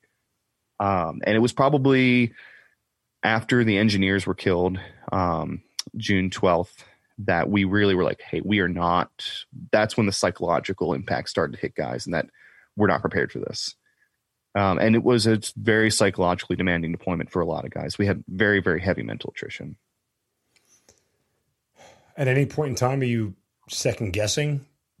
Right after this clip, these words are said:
Speaker 2: this whole thing?
Speaker 1: No. And I think, like I said, remember, I, I go back, I'm just like, I'm, I can't, I couldn't, at that time, I'm like, there's no way I could have ever quit something that I'd started. And it,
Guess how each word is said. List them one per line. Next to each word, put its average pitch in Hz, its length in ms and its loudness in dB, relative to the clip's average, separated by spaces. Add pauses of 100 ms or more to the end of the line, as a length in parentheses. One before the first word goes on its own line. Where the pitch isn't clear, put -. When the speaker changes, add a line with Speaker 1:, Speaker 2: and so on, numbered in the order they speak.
Speaker 2:
this 117 180 -4
whole 131 160 -2
thing? 147 380 -4 (1400)
Speaker 1:
No. 151 420 4
And - 560 0
I 131 80 4
think, 165 220 2
like 131 140 4
I 127 40 2
said, 113 240 2
remember, 107 420 4
I, 95 320 2
I 95 40 2
go 98 160 2
back, 92 240 0
I'm 92 100 2
just - 160 -6
like, 76 100 4
I'm, 101 200 0 (100)
I 107 140 2
can't, - 640 0 (1400)
I 117 60 2
couldn't, 135 280 2
at 101 140 2
that 123 200 2
time, 117 180 4
I'm 110 60 4
like, 104 140 4
there's 104 220 4
no 123 120 6
way 113 120 6
I 101 40 4
could 101 160 0
have 101 40 0
ever 98 140 0
quit - 340 -2
something 92 300 -2
that 90 100 0
I'd 82 140 0
started. 90 460 0
And 92 240 0
it, 85 100 -4